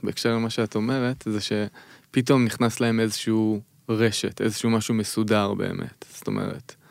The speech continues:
מתוך אין סוף האפשרויות, פתאום מופיעה מולם מילה, והמילה הזאת, יש בה את התכונות האלה, כן? זרימה, נביאה, נחישות. ועכשיו,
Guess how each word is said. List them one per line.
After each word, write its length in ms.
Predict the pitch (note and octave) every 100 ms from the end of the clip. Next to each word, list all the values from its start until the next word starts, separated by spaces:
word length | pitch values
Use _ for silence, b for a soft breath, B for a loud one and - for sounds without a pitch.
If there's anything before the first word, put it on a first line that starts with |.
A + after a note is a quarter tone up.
| b b b
מתוך 580 | G#2+ A#2 A#2 G#2+ - - b b b -
אין 160 | C3+
סוף 260 | C#3+ B2+ A#2+
האפשרויות, 720 | A#2 - A2 G#2+ G#2+ G2+ - -
פתאום 440 | B2 B2+ A2+ A2+
מופיעה 400 | A2 - A2+ A2+
מולם 560 | A2+ A2 G#2+ G2+ G2+ G#2
מילה, 420 | G#2 G#2 G2 B2+ - b b b b b
והמילה 340 | A2 A2 A2+ A2+
הזאת, 320 | A2 G#2+ - - -
יש 240 | A#2+ G#2+
בה 220 | A2 G#2+ G#2
את 120 | G#2+
התכונות 680 | G2+ - - A2+ G#2+ G#2 G#2
האלה, 300 | G#2+ A#2 C3+ -
כן? 240 | G#2 A2+ C#3+ D#3 _ -
זרימה, 480 | G2+ G#2+ G#2 A2+
נביאה, 400 | A2+ G2+ G#2 G2+
נחישות. 640 | G#2 - - - A2 - - B B B B B B B
ועכשיו, 500 | G#2+ - B2 B2